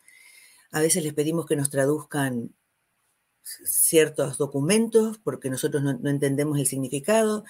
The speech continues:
a veces pedimos que traduzcan cuando, cuando vamos a, a los hospitales y, y eso tiene una carga tremenda en nuestros adolescentes, porque el, el, el, lo que pasa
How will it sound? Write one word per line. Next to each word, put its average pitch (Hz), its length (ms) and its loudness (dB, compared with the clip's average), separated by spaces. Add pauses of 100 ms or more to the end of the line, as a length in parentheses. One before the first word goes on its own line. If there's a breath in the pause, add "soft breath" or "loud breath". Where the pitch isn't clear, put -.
(340 loud breath)
a - 80 0
veces 160 280 2
pedimos 160 600 0 (300 soft breath)
que 147 100 -2
traduzcan 151 580 0
cuando, 131 480 -4
cuando 131 280 0
vamos 143 420 0 (140)
a, 135 360 -6 (460 soft breath)
a 131 120 -2
los 127 140 -6
hospitales 233 760 4 (640 soft breath)
y, 170 320 -2 (180)
y 175 140 2
eso 214 180 2
tiene 202 220 2
una 160 180 2
carga 196 680 2 (280)
tremenda 214 800 2
en 156 120 -4
nuestros 156 300 -2
adolescentes, 143 840 0 (580 loud breath)
porque 160 480 2 (360)
el, 147 280 -6 (400)
el, 147 280 -4
el, 151 300 -2
lo 156 200 2
que 156 100 2
pasa 180 560 2